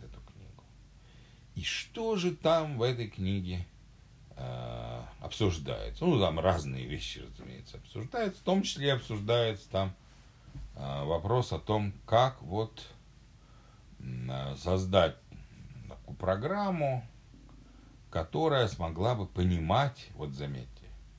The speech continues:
по-человечески понимать рассказы.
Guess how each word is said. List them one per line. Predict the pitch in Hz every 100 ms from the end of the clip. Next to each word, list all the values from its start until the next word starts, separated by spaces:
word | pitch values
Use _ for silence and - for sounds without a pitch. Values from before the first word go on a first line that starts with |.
| - - - - - - - - - -
по-человечески | - 131 - - 131 123 113 120 101 - 123 - - - - - - - - - - - - - -
понимать | 76 73 69 71 123 127 -
рассказы. | 85 95 - - 60 58 -